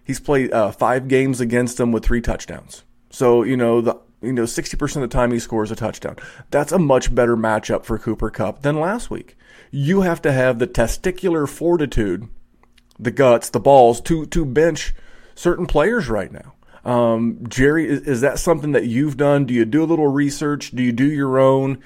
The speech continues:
Is there a reference or a resource that you use if you don't do your own?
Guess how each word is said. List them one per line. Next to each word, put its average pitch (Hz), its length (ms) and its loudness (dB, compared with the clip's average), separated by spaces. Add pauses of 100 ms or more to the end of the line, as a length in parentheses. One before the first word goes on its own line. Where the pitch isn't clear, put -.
(340)
Is 120 160 0
there 123 240 4
a 107 40 2
reference 131 580 0
or 113 160 2
a 107 40 0
resource 120 520 0
that - 140 -2
you 120 200 0
use 135 480 0
if 117 160 -4
you 131 120 -4
don't 117 260 0
do 147 80 0
your 151 200 -4
own? 190 200 -8